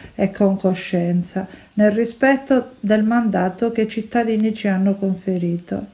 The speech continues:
Il nostro ruolo non ha mai avuto il rispetto che merita, però. Abbiamo sempre chiesto di poter collaborare e creare le commissioni consiliari proprio per essere coinvolti direttamente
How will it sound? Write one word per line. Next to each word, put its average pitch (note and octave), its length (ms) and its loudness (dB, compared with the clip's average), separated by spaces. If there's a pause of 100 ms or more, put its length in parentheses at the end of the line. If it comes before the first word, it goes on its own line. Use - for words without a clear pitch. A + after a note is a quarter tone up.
(760)
Il A3 120 2
nostro A#3+ 400 4
ruolo D4+ 400 6
non A3+ 160 2
ha A#3 80 0
mai C4 300 4
avuto D4+ 460 2
il D4+ 40 4
rispetto B3 640 -2
che A#3 140 -2
merita, F#3 580 0 (100)
però. E3+ 320 -4 (300)
Abbiamo G#3+ 420 2
sempre G#3+ 460 0
chiesto G#3+ 340 -2
di G3+ 80 2
poter G3 420 -2
collaborare F#3+ 920 2 (260)
e G3+ 140 2
creare G3+ 480 2
le F#3 140 0
commissioni G3 680 2
consiliari F#3 920 0
proprio A3+ 400 2
per G3+ 240 2
essere G#3+ 500 0
coinvolti A3 800 2
direttamente F#3+ 960 0